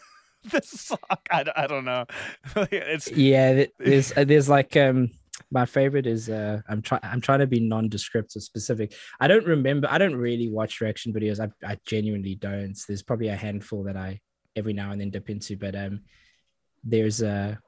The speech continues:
Speaker 2: uh, sorry, let me be sp-, clear. Music reactions. I watch a lot of, like, gaming and, like, um, movie stuff. I think that's, like, I'm into horror films or whatever. But,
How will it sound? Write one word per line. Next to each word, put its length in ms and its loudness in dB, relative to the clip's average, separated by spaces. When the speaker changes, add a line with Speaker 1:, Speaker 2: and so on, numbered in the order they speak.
Speaker 2:
uh, 60 4
sorry, 200 6
let 60 0
me 60 2
be 160 0
sp-, 300 -10
clear. 340 0
Music 420 0
reactions. 380 -8
I 60 -2
watch 220 -2
a 40 -2
lot 160 -2
of, 60 -4
like, 160 -4
gaming 460 -2
and, 320 -2
like, 320 -10
um, 360 -10
movie 320 4
stuff. 260 -4
I 40 -4
think 140 -4
that's, 180 -4
like, 240 -6
I'm 100 -2
into 160 -4
horror 220 -2
films 260 0
or 60 2
whatever. 240 0
But, 180 2